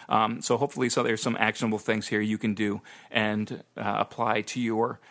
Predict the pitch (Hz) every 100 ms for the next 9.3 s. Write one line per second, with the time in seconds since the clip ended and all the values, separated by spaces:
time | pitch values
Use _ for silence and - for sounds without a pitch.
0 | - - - - 135 - 131 117 110 107
1 | 107 104 98 _ - - 110 107 107 113
2 | - - - 117 113 110 113 107 107 104
3 | 107 113 110 117 123 123 - 170 170 131
4 | 127 120 110 - - 131 120 - - -
5 | - - - 147 190 143 175 170 175 175
6 | 185 170 180 175 170 180 196 202 208 208
7 | 135 113 107 107 - - 151 139 147 -
8 | 143 131 123 - 131 120 113 113 113 120
9 | 120 120